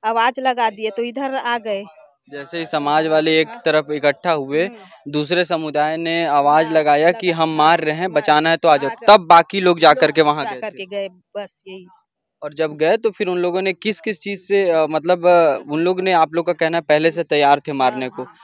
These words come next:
Speaker 2: तो क्या हथियार अपने
Speaker 1: हाँ।
Speaker 2: पास रखे थे, पता है क्या?
Speaker 1: ईंट पत्थर रखे थे और कुछ लकड़ियाँ भी रखे थे, डंडा वगैरह बोल रहे थे, कुछ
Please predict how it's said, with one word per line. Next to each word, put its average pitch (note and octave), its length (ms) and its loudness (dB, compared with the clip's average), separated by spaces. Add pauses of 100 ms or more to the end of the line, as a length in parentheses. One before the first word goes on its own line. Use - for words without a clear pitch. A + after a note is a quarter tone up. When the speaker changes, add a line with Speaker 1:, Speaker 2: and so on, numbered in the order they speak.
(140)
Speaker 2:
तो E3 80 -2
क्या F#3 220 6
हथियार D3+ 420 0
अपने C3 200 -8
Speaker 1:
हाँ। B2+ 60 -12
Speaker 2:
पास B2+ 180 -8
रखे B2+ 220 -10
थे, C#3 100 -16
पता C3+ 260 -6
है E3 100 -16
क्या? - 460 -20 (420)
Speaker 1:
ईंट B3 300 -10
पत्थर B3 360 -2
रखे A#3+ 300 -4
थे A#3+ 360 -4 (540)
और G3+ 180 -8
कुछ A#3 260 -14
लकड़ियाँ A3 520 -8
भी A3+ 140 -14
रखे A3+ 280 -8
थे, A3 140 -14
डंडा G#3 360 -10
वगैरह G#3 380 -6
बोल G3+ 240 -12
रहे G3 140 -12
थे, G3 200 -16
कुछ - 300 -20